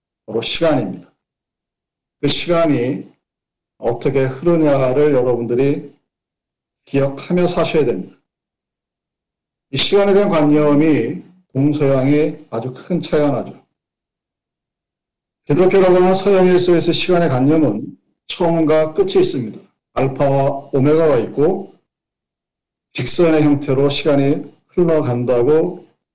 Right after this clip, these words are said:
믿고 그렇게 생각합니다. 동양이라고 불리워지는 이 아시안 계통의 문화에서는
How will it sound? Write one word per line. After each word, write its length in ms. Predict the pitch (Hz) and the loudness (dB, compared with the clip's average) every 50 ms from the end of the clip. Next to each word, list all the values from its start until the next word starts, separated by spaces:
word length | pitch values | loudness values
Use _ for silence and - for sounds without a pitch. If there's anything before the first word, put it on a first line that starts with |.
| _ _ _ _ _ - | _ _ _ _ _ -10
믿고 340 | - 120 - - - 139 135 | -8 -8 -6 -2 -2 -2 -2
그렇게 320 | - 139 120 120 - 131 | -2 -4 -4 -2 -2 -4
생각합니다. 520 | 120 - 143 143 135 - - 98 92 92 - - _ _ _ _ _ _ _ _ _ _ _ _ _ _ _ _ _ _ _ _ _ _ _ _ _ _ _ _ _ _ _ _ _ _ _ _ _ _ _ _ _ _ - | -2 0 0 0 0 -2 -4 -6 -8 -10 -14 -20 _ _ _ _ _ _ _ _ _ _ _ _ _ _ _ _ _ _ _ _ _ _ _ _ _ _ _ _ _ _ _ _ _ _ _ _ _ _ _ _ _ _ -2
동양이라고 480 | 131 147 175 190 202 208 208 202 180 | 0 2 2 4 4 4 4 4 4
불리워지는 920 | 175 180 175 175 170 165 139 165 160 165 165 160 151 139 131 135 - - - - _ _ - | 4 4 4 4 4 4 4 2 2 2 4 4 2 2 2 0 -4 -8 -12 -18 _ _ -4
이 180 | 143 143 139 - | -2 -2 -2 -2
아시안 420 | - - 127 127 - 175 165 165 160 | -2 -2 -2 0 0 0 0 2 2
계통의 760 | 151 143 143 - 151 139 139 139 143 139 135 131 127 131 - - | 2 0 0 0 0 2 2 2 2 2 2 0 -2 -4 -8 -10
문화에서는 920 | - 120 139 156 156 147 131 120 - 113 120 139 131 110 98 98 - - | -6 -2 0 2 2 2 0 0 -2 -2 0 0 -2 -2 -4 -8 -10 -14